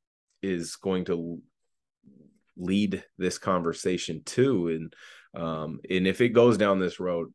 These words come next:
I absolutely hate it. I, I think it will be a disgrace. Um, but I can see how N B A owners and general managers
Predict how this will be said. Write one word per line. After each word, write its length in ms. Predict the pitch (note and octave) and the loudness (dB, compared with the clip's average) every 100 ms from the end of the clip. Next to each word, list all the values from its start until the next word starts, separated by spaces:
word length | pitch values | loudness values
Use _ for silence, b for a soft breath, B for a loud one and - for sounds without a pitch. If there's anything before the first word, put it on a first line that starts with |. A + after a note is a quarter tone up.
| _ | _
I 160 | - G2 | -4 -2
absolutely 540 | F#2+ F2 - D#2+ A#1+ | 0 -2 -6 -6 -6
hate 260 | - D#2 D2 | -8 -8 -8
it. 120 | - _ | -14 _
I, 300 | E2+ D#2+ F2+ | -4 -4 -4
I 40 | |
think 200 | E2+ F2 | -4 -4
it 40 | D#2+ | -2
will 140 | E2+ | -4
be 440 | D#2+ E2 D#2 C#2 _ _ _ - - | -4 -6 -6 -10 _ _ _ -14 -6
a 100 | E2 | -6
disgrace. 800 | E2 E2 - F2+ F2+ F#2 - - B B B _ | -4 -6 -4 -2 0 -2 -4 -12 B B B _
Um, 500 | D#2+ D#2+ D#2+ D#2 D#2 - | -6 -4 -4 -6 -6 4
but 280 | G#2 G2 - | 6 4 2
I 100 | F2+ | -2
can 160 | F#2+ F2 | -2 -4
see 400 | - A2 G#2+ F2+ | -4 0 0 0
how 440 | F2+ E2+ D#2+ E2 B B _ | 0 0 -2 -8 B B _
N 160 | F#2 E2+ | -10 -6
B 180 | F2+ F#2 F#2+ G2+ | 0 2 2 2
A 140 | - - | -2 0
owners 800 | A2+ G#2 E2 F2 A2 - - - - | 2 2 0 -2 -6 -12 -14 -20 -14
and 320 | E2 E2+ E2+ | -8 -6 -4
general 280 | E2+ F#2 G2+ | 0 0 2
managers 880 | A2+ F#2+ E2+ D#2 D#2+ F#2 - - | 4 4 2 -2 -4 -4 -6 -16